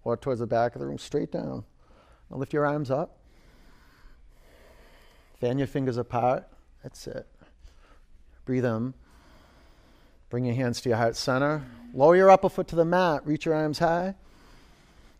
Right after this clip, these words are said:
Bow forward. Halfway up. Low plank.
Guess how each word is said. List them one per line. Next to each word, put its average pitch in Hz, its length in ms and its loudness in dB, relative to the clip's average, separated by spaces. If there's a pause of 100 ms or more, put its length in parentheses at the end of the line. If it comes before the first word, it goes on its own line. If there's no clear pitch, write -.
(120)
Bow 143 180 10
forward. 143 600 6 (1500)
Halfway 160 460 8
up. 165 380 10 (1040)
Low 151 200 10
plank. 151 460 4